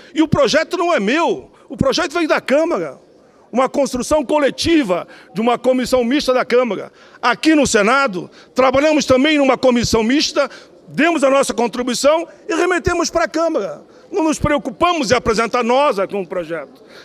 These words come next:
que já havia iniciado o debate da Câmara pelo deputado Pimenta, que é de Santa Maria. O projeto chega a casa. Solicitei a relatoria, que foi me assegurado pela senadora Ana Rita.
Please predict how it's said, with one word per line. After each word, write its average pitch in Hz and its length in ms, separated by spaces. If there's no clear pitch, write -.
que 247 80
já 269 120
havia 247 220
iniciado 277 460
o 233 40
debate 214 360
da 240 140
Câmara 294 440
pelo 269 360
deputado 233 460
Pimenta, 240 500
que - 380
é 302 180
de 233 120
Santa 175 260
Maria. 139 360
O - 40
projeto 277 460
chega 262 240
a 247 60
casa. 170 380
Solicitei 285 640
a 254 40
relatoria, 226 680
que 233 100
foi 254 160
me 240 80
assegurado 220 520
pela 208 160
senadora 220 440
Ana 214 160
Rita. 180 380